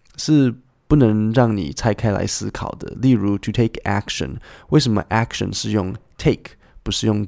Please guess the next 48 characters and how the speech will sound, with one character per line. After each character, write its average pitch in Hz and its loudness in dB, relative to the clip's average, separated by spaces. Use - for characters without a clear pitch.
do？ 123 0
为 110 -10
什 - -8
么 98 -8
不 - -10
是 104 -2
do 120 0
action？ - -2
这 208 -4
些 247 8
东 233 8
西 202 0
不 185 0
能 151 6
拆 123 2
开 117 -2
思 - -4
考， - -6
就 131 0
有 135 6
点 117 4
像 117 2
中 120 2
文 98 0
的 98 -2
桌 120 2
子、 110 -4
椅 58 -12
子。 - -12
外 123 4
国 110 2
人 104 0
拆 107 0
开 110 -2
学， 95 -2
他 107 -2
说： 104 -4
“Hmm， 147 2
桌 233 2
的 190 -2
意 110 -4
思 110 -6
我 - -4
知 - -8
道， 101 0
就 101 -6
是 101 -8
table； 180 0